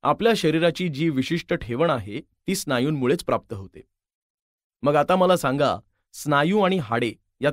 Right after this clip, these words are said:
कोणता परस्पर संबंध आहे? नाही माहीत?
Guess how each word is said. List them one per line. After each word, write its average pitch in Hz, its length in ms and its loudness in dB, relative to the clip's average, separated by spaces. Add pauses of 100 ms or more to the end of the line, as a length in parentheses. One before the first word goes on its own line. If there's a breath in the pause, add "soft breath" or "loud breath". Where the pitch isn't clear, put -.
कोणता 139 280 0
परस्पर 147 440 -2
संबंध 131 460 -2
आहे? 123 260 -4 (1120)
नाही 107 180 -10
माहीत? 131 180 -2